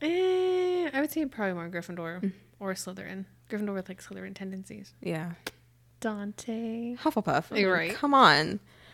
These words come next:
Speaker 2: Maybe a Ravenclaw 'cause he's so freaking brilliant and
Speaker 1: That's
Speaker 2: just how
Speaker 1: what
Speaker 2: he
Speaker 1: I was gonna
Speaker 2: speaks.
Speaker 1: say, right? Like, a
Speaker 2: Yeah.
Speaker 1: Ravenclaw. 'Cause, I mean, he does, like, Luna Lovegood's the same way. Like,
Speaker 2: Mm-hmm.
Speaker 1: she's very much like, "This is who I am,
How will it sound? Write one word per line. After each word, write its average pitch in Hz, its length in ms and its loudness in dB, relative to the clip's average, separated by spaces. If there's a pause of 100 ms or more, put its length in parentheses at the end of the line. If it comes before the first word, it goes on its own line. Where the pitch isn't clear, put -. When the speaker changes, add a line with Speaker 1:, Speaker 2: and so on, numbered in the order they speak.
(120)
Speaker 2:
Maybe 262 400 10
a 311 80 12
Ravenclaw 285 560 12
'cause 247 140 4
he's 208 160 2
so 196 200 8
freaking - 320 2
brilliant 185 480 6
and - 120 2
Speaker 1:
That's 277 200 6
Speaker 2:
just - 40 -6
how 170 100 6
Speaker 1:
what 359 80 4
Speaker 2:
he 247 60 4
Speaker 1:
I 214 100 6
was 226 80 2
gonna 302 260 4
Speaker 2:
speaks. - 60 -10
Speaker 1:
say, 339 360 4 (100)
right? 233 360 0
Like, - 180 -2
a - 40 2
Speaker 2:
Yeah. 214 60 2
Speaker 1:
Ravenclaw. 233 760 -2
'Cause, 240 220 -2
I 240 60 2
mean, 240 220 0
he 233 180 -2
does, 226 540 0
like, 190 320 -8
Luna 240 220 0
Lovegood's 196 500 -2
the 180 60 -10
same 180 260 -6
way. 180 240 -8
Like, 196 120 4
Speaker 2:
Mm-hmm. 190 120 2
Speaker 1:
she's 175 220 0
very 196 200 2
much 185 320 -4
like, 175 280 -8 (440)
"This - 120 -4
is 285 120 0
who 339 100 0
I 339 120 0
am, 262 300 0